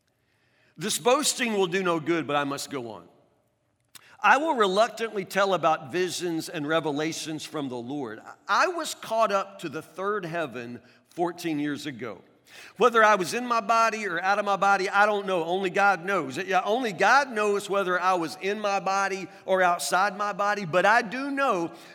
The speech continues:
that I was caught up to paradise and heard things so astounding that they cannot be expressed in words,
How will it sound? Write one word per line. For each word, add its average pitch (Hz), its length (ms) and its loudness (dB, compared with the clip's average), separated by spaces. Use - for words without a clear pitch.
that 208 100 2
I 240 200 4
was 285 220 -4
caught 247 380 -2
up 226 220 0
to 196 100 -6
paradise 160 1120 -4
and 196 160 2
heard 233 520 -2
things 247 360 -6
so 330 380 0
astounding 214 920 -2
that 190 180 -6
they 240 160 -2
cannot 277 520 0
be 240 140 -6
expressed 226 680 -4
in 196 200 -4
words, 190 400 -2